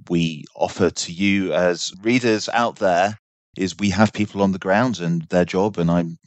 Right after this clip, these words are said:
on the phone telling them to do this every day, is to get out there,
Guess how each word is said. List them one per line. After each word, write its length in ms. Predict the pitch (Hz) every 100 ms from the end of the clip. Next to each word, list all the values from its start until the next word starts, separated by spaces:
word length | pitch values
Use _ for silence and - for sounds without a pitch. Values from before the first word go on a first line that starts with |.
| - -
on 160 | 92 92
the 100 | 85
phone 420 | 95 92 87 82 -
telling 240 | 101 98
them 140 | 90 90
to 80 | -
do 120 | 104
this 180 | 95 107
every 200 | 90 92
day, 340 | 101 92 107
is 160 | 101 -
to 180 | 95 -
get 160 | 104
out 220 | 104 98 67
there, 320 | 90 87